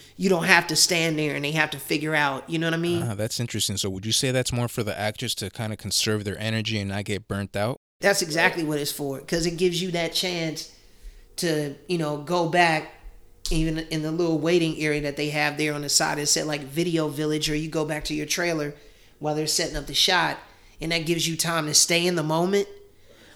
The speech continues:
Speaker 1: or if you feel you need to study more, or if you just need to be alone and where you can remain in character,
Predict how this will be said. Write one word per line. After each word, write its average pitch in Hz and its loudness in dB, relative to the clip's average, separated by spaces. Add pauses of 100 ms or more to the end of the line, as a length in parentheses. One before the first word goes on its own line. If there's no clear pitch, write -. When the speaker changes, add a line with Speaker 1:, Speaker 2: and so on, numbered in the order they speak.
Speaker 1:
or 160 0
if 156 -2
you 185 -2
feel 180 4
you 165 2
need 165 0
to 147 0
study 175 4
more, 185 0 (300)
or 226 4
if 233 2
you 262 6
just 233 2
need 226 2
to 202 0
be 202 2
alone 185 4
and 165 0
where 165 0
you 190 -2
can 165 -2
remain 160 0
in 147 -2
character, 156 0